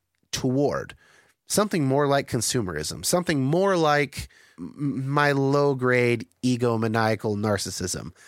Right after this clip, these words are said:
Probably it's, it's away from these things that are gonna be good for me, for my children, for my family, for my communities. And so with all the necessary caveats about not giving any religious institution too much power,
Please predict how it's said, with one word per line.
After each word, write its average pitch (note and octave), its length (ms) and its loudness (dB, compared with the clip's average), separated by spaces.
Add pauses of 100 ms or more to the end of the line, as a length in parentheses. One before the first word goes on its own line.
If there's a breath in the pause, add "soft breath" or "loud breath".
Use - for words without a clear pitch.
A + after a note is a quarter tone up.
(180 loud breath)
Probably G3 760 2
it's, - 340 -2 (360 soft breath)
it's D3 200 0
away C3+ 540 2
from C#3+ 280 -2
these B2+ 300 0
things A#2+ 280 0
that A#2+ 140 2
are A#2 80 0
gonna A2+ 220 -2
be A2 120 -2
good A2+ 240 -2
for G#2 140 -4
me, C3 300 0
for A2 140 -6
my F#2 140 -6
children, C#3+ 680 0 (300 soft breath)
for A2 140 -8
my F2 140 -4
family, C#3 480 2
for A#2 140 0
my F#2+ 140 -2
communities. B2+ 800 -2 (560 soft breath)
And D3+ 200 2
so D3 440 2
with D#3 480 0
all D#3 240 4
the D3 100 2
necessary C#3+ 640 2
caveats C3+ 640 2
about A#2+ 340 2 (240 soft breath)
not B2+ 220 0
giving B2 440 -2 (140)
any C#3 340 2
religious A#2+ 360 0
institution A#2 480 -2
too B2+ 140 -2
much G2+ 240 -4
power, D3 480 2